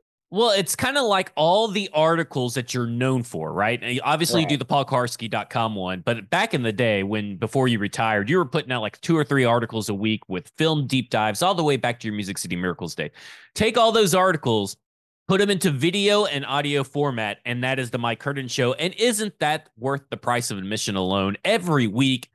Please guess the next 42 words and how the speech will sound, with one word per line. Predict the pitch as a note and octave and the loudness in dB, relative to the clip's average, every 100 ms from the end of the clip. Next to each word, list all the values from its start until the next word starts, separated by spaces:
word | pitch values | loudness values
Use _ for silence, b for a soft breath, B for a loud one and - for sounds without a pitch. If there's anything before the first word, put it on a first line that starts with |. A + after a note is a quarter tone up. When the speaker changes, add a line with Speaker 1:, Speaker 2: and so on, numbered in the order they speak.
| _ _ - | _ _ -2
Speaker 1:
you | B2 | 0
get | C#3 C3+ | 0 0
the | B2 | -2
X's | D#3 - C#3+ | 0 -2 -2
and | C3+ B2 | -2 0
O's | A#2+ B2+ C3 A#2+ | 2 2 2 -2
of | A2 F#2+ | -4 -4
why | G#2+ A#2+ C3+ D3 | 0 2 4 2
this | C#3 - | 2 0
team | C#3 B2+ | -2 -2
is | B2 | -2
such | - B2 | -2 0
a | A2+ - | -2 0
fucking | - C#3 C#3+ | 0 2 0
disaster. | B2 A#2+ G#2+ A#2+ A#2+ A#2+ B2+ B2 B B B | 0 0 2 0 0 -2 -2 -4 B B B
Speaker 2:
<laughs> | F3+ - - - - | -8 -8 -8 -8 -2
Speaker 1:
I | |
mean, | F#3+ G3 F#3+ - _ _ _ - | 0 2 0 -2 _ _ _ -2
l-, | E3+ | -2
at | - F3 | 0 2
least, | F3+ C#4 C#4 - b - | 4 4 2 -4 b -2
listen, | A3 G#3 D#3+ | 0 0 -2
if | D#3 | -2
you're | E3 | 0
gonna | F#3+ | 0
at | A3 | 0
least | F#3+ F#3 G#3 | 0 0 -2
have | F#3+ - | -4 -4
to | |
suffer | E3 - D#3 D#3 | -4 -2 -2 -2
through | - C#3 C#3 B2+ | -2 -2 -2 0
this, | A#2+ A#2+ - - - - | 0 2 0 -4 -8 -8
this | C3+ C3 - _ _ _ _ _ _ | -4 -4 -6 _ _ _ _ _ _
horrible, | E3+ G#3 B3+ G3+ A#2+ G#2 F2 _ _ _ _ - | 2 4 6 4 2 0 0 _ _ _ _ -4
horrible | F3 G3 F3+ D3 B2+ | 2 4 4 2 2
regular | C3+ B2+ A#2 | 2 2 -2
season | - B2 A2+ | -2 -4 -4
that's | G#2+ | -4
probably | - C3 A2+ G2+ | 0 0 2 2
ahead | G#2 A2+ | 2 0
of | F2+ | 0
us, | F2 F2+ | -2 -4